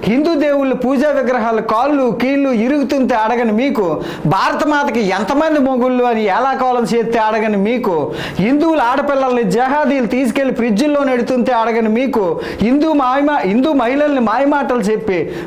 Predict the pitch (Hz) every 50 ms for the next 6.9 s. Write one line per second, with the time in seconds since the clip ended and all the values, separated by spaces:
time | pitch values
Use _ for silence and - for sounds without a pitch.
0 | - - 180 196 240 277 302 320 311 254 277 277 277 269 262 247 226 208 208 208
1 | 262 269 262 262 262 254 240 240 240 247 240 226 202 247 226 220 220 214 220 220
2 | 208 196 208 226 220 - 196 180 165 160 160 - - - - 160 165 196 240 285
3 | 311 320 330 320 320 311 302 285 277 277 254 226 247 247 240 247 240 240 220 -
4 | - 226 214 202 208 185 180 185 202 220 226 233 233 277 285 302 277 233 269 262
5 | 269 254 254 240 254 254 202 - 170 165 175 202 226 220 254 254 254 254 247 233
6 | 226 214 202 190 196 208 180 156 185 202 - - 220 196 170 160 160